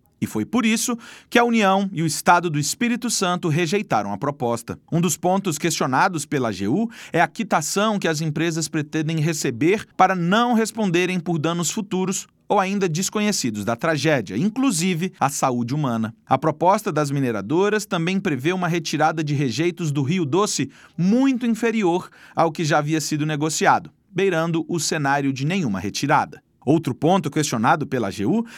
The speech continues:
é a transferência da obrigação de recuperação de nascentes e áreas degradadas para o poder público.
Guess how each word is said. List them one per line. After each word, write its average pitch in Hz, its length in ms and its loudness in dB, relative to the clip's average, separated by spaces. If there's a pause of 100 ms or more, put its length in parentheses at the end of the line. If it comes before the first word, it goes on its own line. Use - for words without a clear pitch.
(100)
é 165 80 2
a 175 80 2
transferência 214 760 0
da 170 100 2
obrigação 160 560 0
de 135 100 0
recuperação 156 720 -2
de 170 100 0
nascentes 175 800 -2
e 147 60 2
áreas 160 340 2
degradadas 165 800 2
para 165 240 0
o 165 40 -2
poder 170 360 -4
público. 151 500 -2